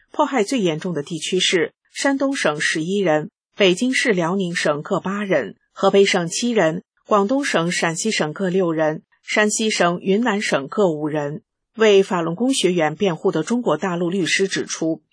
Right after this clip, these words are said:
所有针对法轮功修炼者的指控案件都是假借法律的名义行政治迫害之实。这是一场由个别人发起的，由中共统一部署的，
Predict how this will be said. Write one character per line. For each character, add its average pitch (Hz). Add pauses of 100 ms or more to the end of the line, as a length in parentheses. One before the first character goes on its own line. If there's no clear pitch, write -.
(140)
所 220
有 202
针 214
对 202
法 185
轮 180
功 240
修 285
炼 269
者 165
的 170
指 160
控 175
案 180
件 170 (220)
都 220
是 214
假 185
借 220
法 180
律 233
的 175
名 160
义 185
行 185
政 262
治 190
迫 165
害 160
之 196
实。 143 (380)
这 208
是 208
一 185
场 175
由 185
个 254
别 180
人 151
发 165
起 151
的， 160 (240)
由 202
中 269
共 254
统 160
一 165
部 208
署 165
的， 156